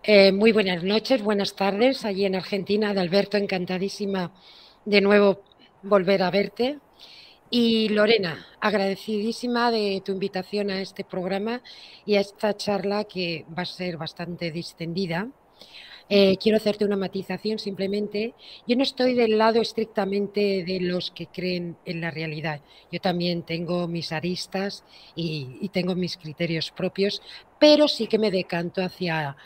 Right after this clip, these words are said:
el lado de que posiblemente o que pruebas circunstanciales bastante relevantes denotan que este fenómeno tiene un origen,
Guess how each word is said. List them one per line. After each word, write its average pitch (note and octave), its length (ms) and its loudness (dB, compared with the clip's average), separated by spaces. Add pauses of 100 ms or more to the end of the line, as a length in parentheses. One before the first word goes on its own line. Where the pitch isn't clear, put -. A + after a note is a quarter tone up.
(220)
el F#3+ 280 4
lado G3+ 420 2 (100)
de G#3+ 440 0 (400)
que F3+ 120 -4
posiblemente F#3 1080 0
o F3+ 160 -2
que F3+ 320 -4 (180)
pruebas G#3+ 380 2
circunstanciales F3+ 1040 -4
bastante F#3+ 440 -6
relevantes F3+ 720 -4 (400)
denotan G#3 560 2
que G3 180 -2
este G#3 260 -4
fenómeno F#3+ 520 -2
tiene F#3+ 440 0 (460)
un A#3 220 6
origen, A#3 560 2